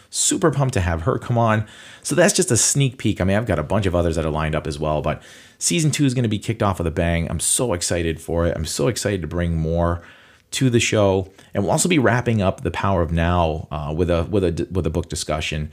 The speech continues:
And actually, we'll be starting a new book. It's actually a book series. There's three different books. It's gonna be brought to you by Golden Flower Star Books.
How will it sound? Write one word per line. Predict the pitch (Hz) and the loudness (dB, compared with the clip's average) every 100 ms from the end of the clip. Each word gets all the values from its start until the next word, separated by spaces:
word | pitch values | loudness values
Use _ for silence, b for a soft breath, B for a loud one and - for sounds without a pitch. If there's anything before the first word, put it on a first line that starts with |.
| B | B
And | 110 | 0
actually, | 101 226 - 240 | 2 0 0 0
we'll | 110 113 | 2 2
be | 107 | 2
starting | - - 123 123 117 - | 0 -2 -2 0 -2 -2
a | 98 | 0
new | 95 87 123 | 0 2 0
book. | 104 139 220 - 143 | 0 -2 -2 -8 -10
It's | - | -4
actually | - - 135 | -2 0 2
a | |
book | 85 - - | 2 0 -6
series. | - - - - 92 80 | -6 -6 -4 -2 -2 -2
There's | 80 | -4
three | - - | -6 -6
different | 175 151 110 | -4 -2 0
books. | 123 135 - B B B | 0 -2 -12 B B B
It's | B | B
gonna | 151 | 2
be | 135 | 4
brought | 98 110 135 | 4 2 0
to | - | -2
you | 120 117 | 0 2
by | 92 90 | 2 2
Golden | 80 95 104 135 | 2 2 4 2
Flower | 143 - 110 101 98 | 0 0 2 2 0
Star | 101 92 92 | -2 -2 -2
Books. | 82 - - - | 0 -2 -4 -8